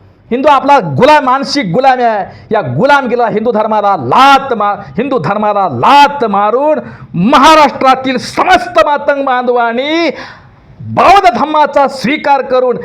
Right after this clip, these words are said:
घर वापसी करावी आणि ऐतिहासिक धम्म क्रांती करावी.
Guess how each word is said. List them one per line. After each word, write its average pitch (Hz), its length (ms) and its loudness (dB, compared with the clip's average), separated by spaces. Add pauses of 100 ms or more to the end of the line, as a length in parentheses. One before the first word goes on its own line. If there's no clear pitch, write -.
(180)
घर 302 500 2
वापसी 277 400 0
करावी 233 540 0
आणि 196 440 -2
ऐतिहासिक 285 800 -2
धम्म 277 260 -2
क्रांती 247 440 -2
करावी. 240 500 -2